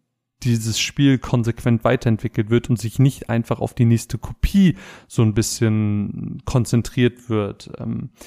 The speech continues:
was ich am stärksten finde, ist halt einfach, dass sich Palworld und das Studio dahinter eben noch mehr beweisen müssen, nicht einfach das Kopiestudio zu sein, weil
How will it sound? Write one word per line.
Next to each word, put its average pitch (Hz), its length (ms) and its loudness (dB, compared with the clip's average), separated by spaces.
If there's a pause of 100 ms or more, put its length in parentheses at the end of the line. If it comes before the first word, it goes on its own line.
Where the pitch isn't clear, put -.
(640)
was - 720 -6
ich - 200 -4 (100)
am 143 120 2
stärksten 147 420 0
finde, 147 260 2
ist - 160 -4
halt 131 160 -2
einfach, 127 300 -2
dass - 500 -6
sich 110 320 -6
Palworld 147 560 2
und 117 100 -4
das 113 120 -4
Studio 139 420 0
dahinter 127 560 0 (460)
eben 131 560 0
noch 120 360 -2
mehr 127 720 2
beweisen 127 760 2
müssen, 131 540 0
nicht 127 320 0
einfach 123 320 -4
das - 220 -14
Kopiestudio - 760 -4
zu - 220 -10
sein, - 400 -6
weil 50 280 -2